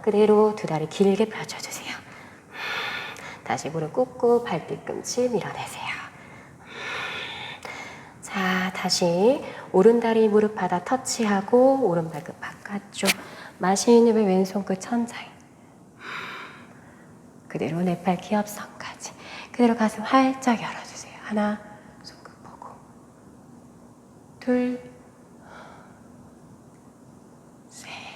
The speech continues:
다시 마시고 손끝 바닥 터치하고 내뱉습니다. 플랭크 포즈. 편안하게요. 좋아요.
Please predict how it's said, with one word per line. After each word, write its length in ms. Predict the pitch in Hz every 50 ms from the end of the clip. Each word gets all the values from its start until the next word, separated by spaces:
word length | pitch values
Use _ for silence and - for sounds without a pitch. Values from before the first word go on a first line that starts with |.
| - - - - - - - -
다시 300 | - - 139 - - 135 143
마시고 360 | 143 147 147 - - - -
손끝 340 | - - 226 226 233 220 -
바닥 260 | 214 202 196 196 196 202
터치하고 800 | - 233 226 - - - _ 196 190 185 190 - - 247 254 254 - - - - - - - - - -
내뱉습니다. 600 | - 151 - - 151 - - - - - - - - - - - - -
플랭크 280 | 220 220 214 214 220 220
포즈. 340 | - - - - - - - - - - - - - - - - - - - - - - - - - - - - - -
편안하게요. 540 | - 254 240 233 233 220 185 156 - 151 - - - - - - - - - - - - - - - - - - - - - - - - - - - - - - - - - - - - - - - - - - - - - - - - - -
좋아요. 460 | - - - - - 151 151 160 190